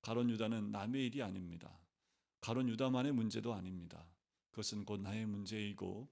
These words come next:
내 안에 있는 심성이며 내가 돌이켜야 될 모습이라는 거지요.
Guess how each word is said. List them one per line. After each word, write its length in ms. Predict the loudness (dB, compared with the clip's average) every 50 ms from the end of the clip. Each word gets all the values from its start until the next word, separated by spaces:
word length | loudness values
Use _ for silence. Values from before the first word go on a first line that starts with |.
| _ _ _ _
내 160 | -2 -2 0
안에 220 | 0 0 -2 -2 -2
있는 180 | -2 -4 -2
심성이며 800 | -4 -2 -2 -2 -2 -2 0 0 2 2 2 2 2 0 -2 -4 -8 -16 _ _ _
내가 480 | -4 -4 -2 0 0 -2 -2 -2 -6 -6
돌이켜야 480 | -6 -4 -4 -4 -4 -4 -2 -2 -2 0
될 220 | 0 0 0 0
모습이라는 720 | -2 -4 -4 -4 -4 -4 -4 -6 -6 -4 -4 -4 -4 -6 -6
거지요. 380 | -8 -10 -10 -12 -12 -14 -16